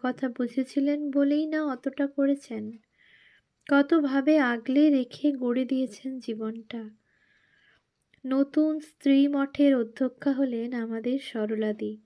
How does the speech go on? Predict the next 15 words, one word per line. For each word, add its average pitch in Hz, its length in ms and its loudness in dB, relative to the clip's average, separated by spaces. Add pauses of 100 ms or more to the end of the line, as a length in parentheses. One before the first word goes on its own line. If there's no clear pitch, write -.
(580)
সে 302 300 4
আমাদের 320 420 6 (120)
কি 330 260 2
আনন্দ! 262 680 -2 (840)
মঠ 254 380 -2
হবার 294 360 6
কথা 269 600 -4
সব 247 360 -6 (140)
যখন 247 420 -6
চলছিল, 233 760 -4 (760)
তখন 285 320 2
আমি 311 220 2
একদিন 302 540 -2
বলেছিলাম, 247 720 -4 (480)
"সরলাদি, 311 840 6